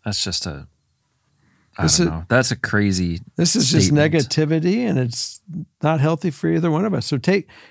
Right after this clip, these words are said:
Speaker 2: take the upper hand, take the, take the parental, uh,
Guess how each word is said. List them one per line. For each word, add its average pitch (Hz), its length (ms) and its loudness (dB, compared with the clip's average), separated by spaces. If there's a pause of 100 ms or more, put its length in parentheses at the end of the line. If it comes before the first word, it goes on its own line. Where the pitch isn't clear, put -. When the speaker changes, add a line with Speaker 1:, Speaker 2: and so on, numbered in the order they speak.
(100)
Speaker 2:
take 202 240 2
the 196 160 4
upper 190 280 4
hand, 180 280 2
take 147 260 -2
the, 151 220 4 (140)
take 170 260 0
the 165 100 0
parental, 151 600 4 (420)
uh, 123 380 4